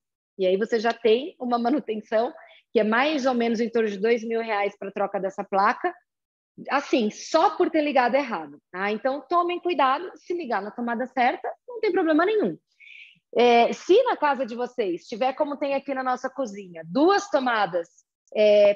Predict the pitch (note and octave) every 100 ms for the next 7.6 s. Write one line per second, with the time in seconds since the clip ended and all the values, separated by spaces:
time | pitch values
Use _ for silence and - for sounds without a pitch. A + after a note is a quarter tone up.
0 | G3+ A#3+ A3+ G#3+ G3 F#3 F3+ B3 C4+ C4+
1 | C4 C4 C4 B3+ B3 A3+ G3+ - G3+ G3+
2 | G3+ F3 F#3 F#3 F#3 E3 G#3 B3+ A3 -
3 | D#3+ _ _ _ _ _ A#3+ B3+ D#4+ F#4
4 | A4 F#4 F4+ - D4 D#4 D#4 D4+ D4+ D4+
5 | D4 B3+ C#4 C4 C4 B3+ B3+ B3 C#4+ E4
6 | C4+ A3+ A3 G3+ F#3 - - G#3+ G3+ F#3
7 | G3+ G3+ F#3+ F#3 A3 C4